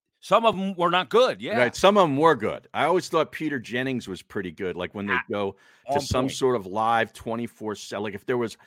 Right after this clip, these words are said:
Speaker 2: you know, a war broke out in Iraq or whatever, and they go to,
Speaker 1: Yep.
Speaker 2: you know,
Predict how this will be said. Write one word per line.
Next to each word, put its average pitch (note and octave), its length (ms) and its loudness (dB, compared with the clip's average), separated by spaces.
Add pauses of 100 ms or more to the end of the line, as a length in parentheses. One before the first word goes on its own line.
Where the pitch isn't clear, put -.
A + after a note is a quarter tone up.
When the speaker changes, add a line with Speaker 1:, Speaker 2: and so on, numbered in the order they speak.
(160)
Speaker 2:
you A#2 100 -2
know, G#2 140 0
a G2+ 60 0
war A#2+ 400 4
broke G#2+ 340 -4
out F#2+ 240 0
in F#2+ 160 -4
Iraq G#2 580 -2
or F#2+ 60 -4
whatever, F#2 320 -8
and G2 100 -8
they G#2+ 80 -6
go A2 220 -4
to, G2+ 80 -4
Speaker 1:
Yep. F#2+ 140 4
Speaker 2:
you G#2+ 60 -14
know, F#2+ 120 -12